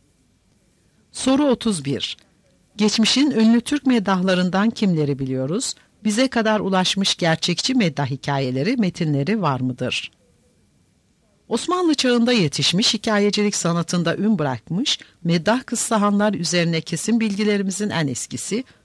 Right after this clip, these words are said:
Fatih Sultan Mehmet'in zamanına kadar çıkıyor. Onun sarayında Mustafa adlı bir kıssahan varmış. On altıncı yüzyıldan sonra bu sanat kolunda çalışan hikayeciler üzerine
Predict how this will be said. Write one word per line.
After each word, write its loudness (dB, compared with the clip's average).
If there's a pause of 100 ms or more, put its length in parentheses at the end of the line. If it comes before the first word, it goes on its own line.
(120)
Fatih 2
Sultan 0
Mehmet'in -2
zamanına 0
kadar -4
çıkıyor. -6 (1300)
Onun 4
sarayında 2
Mustafa 0
adlı 0
bir 2
kıssahan -2
varmış. -6 (760)
On 2
altıncı 2
yüzyıldan 0
sonra -2
bu -2
sanat 0
kolunda 0
çalışan -2
hikayeciler 0
üzerine -4